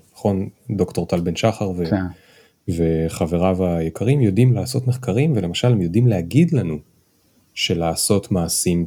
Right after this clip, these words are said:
Speaker 1: טובים ולעזור לאחרים, אשכרה מעלה את רמת העושר שלנו. זאת אומרת, מעניין עד כמה,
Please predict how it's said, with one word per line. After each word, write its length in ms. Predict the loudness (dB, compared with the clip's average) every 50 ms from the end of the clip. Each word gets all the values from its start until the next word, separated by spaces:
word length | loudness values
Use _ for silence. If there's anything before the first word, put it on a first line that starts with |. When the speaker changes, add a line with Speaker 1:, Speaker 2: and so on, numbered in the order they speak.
| -4
Speaker 1:
טובים 360 | -4 -6 -4 0 2 2 2 2
ולעזור 420 | 2 0 0 0 0 0 0 2
לאחרים, 420 | 0 0 -2 -2 -2 -2 -2 -2 -4 -6 _ -4
אשכרה 560 | -4 -2 -2 -4 -6 -6 -4 -2 0 0 0
מעלה 560 | 0 0 0 0 0 0 2 2 2 2 2 0 -4 _ _ _ _ _ _ -2 -2
את 160 | -2 -2 -4 -8
רמת 380 | -6 -4 -4 -4 -4 -4 -6 -8 -2
העושר 380 | 0 2 2 2 0 -2 -6 -8
שלנו. 320 | -6 -6 -6 -6 -8 -10 -10
זאת 200 | -10 -10 -8 -4
אומרת, 320 | -2 -2 0 0 -2 -4 -8 -18 _ _ _ _ _ -20 _ _ _ _ _ 4
מעניין 540 | 4 4 4 2 4 4 4 2 2 -2 -6 -8 _
עד 160 | -6 -6 -6
כמה, 440 | -4 -2 0 2 2 2 2 2 0